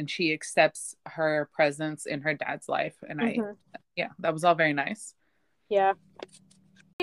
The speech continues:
Speaker 2: We made some notes about some of the heavier topics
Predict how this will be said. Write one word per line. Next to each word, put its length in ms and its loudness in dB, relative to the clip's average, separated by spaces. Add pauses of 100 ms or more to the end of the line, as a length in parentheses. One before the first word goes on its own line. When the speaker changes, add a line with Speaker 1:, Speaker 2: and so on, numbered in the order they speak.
(120)
Speaker 2:
We 140 0
made 200 2
some 280 -2
notes 260 0
about 460 4 (580)
some 240 4
of 60 -2
the 80 4
heavier 720 2 (360)
topics 640 -2